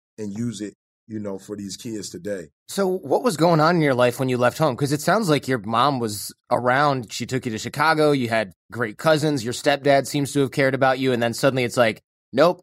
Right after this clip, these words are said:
Speaker 2: I'm leaving, and now I'm gonna be homeless." Like, what happened at that point? And then how did you get your aha moment to snap out of it?
Speaker 1: Well, I think what happened, my mom lied and didn't tell me who my father was.
Speaker 2: Oh,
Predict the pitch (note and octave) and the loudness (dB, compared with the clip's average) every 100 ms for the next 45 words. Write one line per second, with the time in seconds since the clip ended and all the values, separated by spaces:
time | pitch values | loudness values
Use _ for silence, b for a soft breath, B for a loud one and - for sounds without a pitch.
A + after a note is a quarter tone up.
0 | - A#2+ A#2 C#3 F3+ D#3+ E3 D#3+ - B2+ | -4 -4 2 4 4 4 2 0 -2 -2
1 | B2 B2+ C3 C3 B2+ B2 _ _ - B2 | 0 2 2 4 2 0 _ _ -6 -2
2 | C3 A#2 A2 B2 C#3+ A2+ E2+ A2 A#2 D3 | 0 0 0 2 2 0 -8 -10 -4 0
3 | - D3+ G3 F3 D3+ C#3+ B2 _ _ _ | 0 2 0 2 0 0 -4 _ _ _
4 | - C3+ D3 - - F#3+ C#3+ - C3+ C#3 | -6 0 0 0 0 2 2 0 -2 0
5 | C3+ D3 D#3 C3+ C#3+ D3 C3+ C3 A2 A#2+ | 0 0 0 -2 -2 -2 0 0 2 2
6 | A#2 A#2 A2 A#2+ G2 G2+ - A2 G2+ B2 | 2 0 0 -2 -4 -8 -4 -2 0 0
7 | G2+ - C#3+ D3 - F#3 B2+ A#2 - F#4 | -2 -8 -6 -6 -4 -4 -4 -4 -4 -6
8 | - A2 G#2+ B2+ D#3 G#2 G2+ C#3+ D#3+ G#2+ | -6 -8 -6 -2 -2 -4 -6 -4 -4 -4
9 | G#2+ G#2 C#3+ A2 G#2 G2 E2 D3 D#3+ F#2+ | -8 -8 -6 -6 -8 -10 -10 -6 -6 -6
10 | F2 D#2 C#2 - - E3 D#3+ A2+ | -12 -18 -20 -8 0 4 4 0